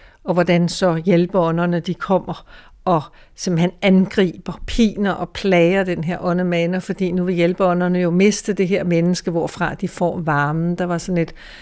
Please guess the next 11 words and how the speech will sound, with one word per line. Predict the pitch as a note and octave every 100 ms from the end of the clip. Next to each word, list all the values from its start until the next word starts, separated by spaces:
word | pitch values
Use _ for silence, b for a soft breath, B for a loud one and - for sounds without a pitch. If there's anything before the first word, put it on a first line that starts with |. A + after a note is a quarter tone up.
| B -
en | F#3+
udvekslingskontaktforhold | A3 G3 F#3+ F3+ - - F3+ E3 - - F3 - E3+ - - - F3 D#3+ D#3 E3 - B B B B
imellem | G#3 F3+ E3 F3
mennesker | E3+ D#3+ E3+ E3+ F3+
og | D#3+
ånder, | D3+ D#3 F3+
ikke? | A3 A3 B B B B B B
Så | - G3
derfor | B3+ C#4 C4+ G#3+
så | G3 B3
er, | G#3+ G#3+ G#3+